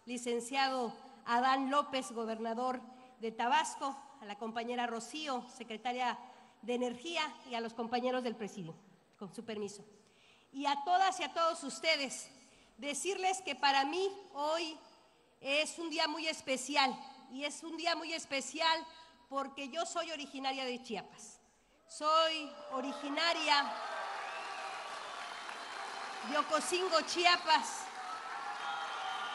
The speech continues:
y ser chiapaneca es un orgullo,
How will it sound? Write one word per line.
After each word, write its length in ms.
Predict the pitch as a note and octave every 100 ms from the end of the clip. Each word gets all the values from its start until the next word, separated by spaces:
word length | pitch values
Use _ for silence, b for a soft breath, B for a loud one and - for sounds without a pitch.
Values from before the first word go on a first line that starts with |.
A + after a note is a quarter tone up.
| - - - - - - - - - D#4+
y 60 | D4+
ser 340 | F4+ F#4+ -
chiapaneca 1040 | - F#4 D#4+ D#4+ D4 D#4+ F4+ F4+ D#4 C#4 - - - - - - - - - - - - - - - - - - - - - - - - -
es 220 | D#4+ -
un 120 | E4
orgullo, 380 | C4+ A#3+ G#3 F3+